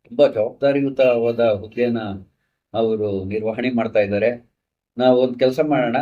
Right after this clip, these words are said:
ನಾವು ಅವ್ರನ್ನ ಇಲ್ಲಿ ಇನ್ವೈಟ್ ಮಾಡೋದ್ ಬೇಡ, ನಾವೇ ಅಲ್ಲಿಗೆ ಹೋಗ್ಬಿಡೋಣ" ಅಂತ ಹೇಳಿ ಸುಭಾಷ್ ಭರಣಿ ಅವ್ರ ಮನೆಗೇನೆ ಇಡೀ ಆಕಾಶವಾಣಿ ತಂಡ ಹೋಗಿ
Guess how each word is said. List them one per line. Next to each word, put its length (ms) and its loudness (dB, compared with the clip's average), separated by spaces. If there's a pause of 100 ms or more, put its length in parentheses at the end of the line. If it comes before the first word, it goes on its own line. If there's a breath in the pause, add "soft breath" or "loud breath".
ನಾವು 320 2
ಅವ್ರನ್ನ 280 0
ಇಲ್ಲಿ 440 -2
ಇನ್ವೈಟ್ 360 -2
ಮಾಡೋದ್ 260 -2
ಬೇಡ, 120 0
ನಾವೇ 380 2
ಅಲ್ಲಿಗೆ 340 2
ಹೋಗ್ಬಿಡೋಣ" 520 -6
ಅಂತ 240 -12
ಹೇಳಿ 600 -4 (720)
ಸುಭಾಷ್ 380 -2
ಭರಣಿ 220 -2
ಅವ್ರ 180 -2
ಮನೆಗೇನೆ 880 -4 (340)
ಇಡೀ 220 2
ಆಕಾಶವಾಣಿ 600 0
ತಂಡ 240 -6
ಹೋಗಿ 680 -6